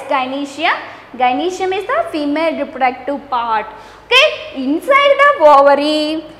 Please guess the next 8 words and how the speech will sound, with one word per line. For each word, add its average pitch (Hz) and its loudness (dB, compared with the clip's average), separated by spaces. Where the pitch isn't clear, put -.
inside 320 0
the 523 4
ovary 285 6
there 339 0
are 349 6
small 370 8
egg-shaped 311 2
structures 349 -2